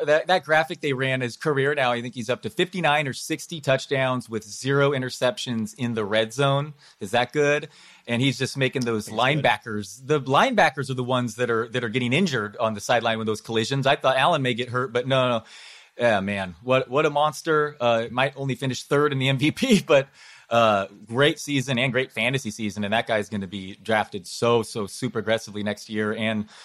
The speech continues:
Speaker 1: uh, rightfully so. So, yeah, I got, I got Josh Allen dead wrong this year.
Speaker 2: Well, I think the lesson,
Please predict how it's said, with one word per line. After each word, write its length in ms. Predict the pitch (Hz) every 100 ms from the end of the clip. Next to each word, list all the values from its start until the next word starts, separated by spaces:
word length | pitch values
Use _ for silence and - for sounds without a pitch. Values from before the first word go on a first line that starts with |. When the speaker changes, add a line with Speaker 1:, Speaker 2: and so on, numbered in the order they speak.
| - - -
Speaker 1:
uh, 140 | 110
rightfully 380 | 107 151 127 104
so. 340 | - 120 104 90
So, 340 | - 117 101
yeah, 180 | 120 117
I 80 | 110
got, 180 | 117 110
I 80 | 120
got 160 | 120
Josh 240 | 110 104 -
Allen 380 | 107 98 92 98
dead 200 | 113 98
wrong 240 | 95 92
this 140 | 85 -
year. 160 | 82 - _ _ _ _ _ _ _ _ - -
Speaker 2:
Well, 240 | - 139 151
I 100 | 151
think 200 | 190 196
the 80 | 180
lesson, 560 | 165 160 180 156 139